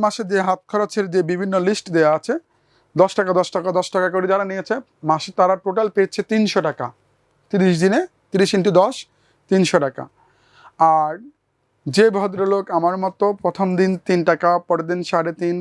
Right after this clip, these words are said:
পরের দিন চার, পরের দিন সাড়ে চার টাকা, সে তিরিশতম দিনে পেয়েছে আঠারো দশমিক পাঁচ শূন্য টাকা। টোটাল কত টাকা হয় ক্যালকুলেশন করে একটু দেখতে হবে তোমাদের।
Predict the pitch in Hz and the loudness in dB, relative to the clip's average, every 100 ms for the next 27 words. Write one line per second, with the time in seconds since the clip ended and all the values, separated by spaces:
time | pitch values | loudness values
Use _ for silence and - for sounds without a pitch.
0 | 180 160 160 156 175 165 165 160 160 165 | -2 0 0 -2 -4 0 2 2 0 -4
1 | 170 160 160 175 - 165 160 180 165 170 | -4 -4 -2 -4 0 0 0 0 0 -2
2 | 156 208 - _ - - - 226 - 220 | -2 -2 -4 _ -20 -6 2 2 2 0
3 | - 233 196 185 180 175 170 180 175 - | 0 2 2 2 0 -2 0 0 0 2
4 | 214 226 - 165 180 190 180 - 180 165 | 0 0 -4 -4 -2 -4 -4 -4 -4 -2
5 | - 175 - 165 147 143 143 185 277 _ | 0 0 0 -4 -4 -2 -2 -2 -4 _
6 | _ _ _ 208 202 190 180 175 165 170 | _ _ _ 2 2 2 0 -2 -2 -2
7 | 175 - 165 151 160 175 156 160 151 156 | -2 -2 -4 -2 -6 -4 0 2 0 -2
8 | 139 - 147 135 135 139 135 | -6 -2 -2 -2 -2 -4 -4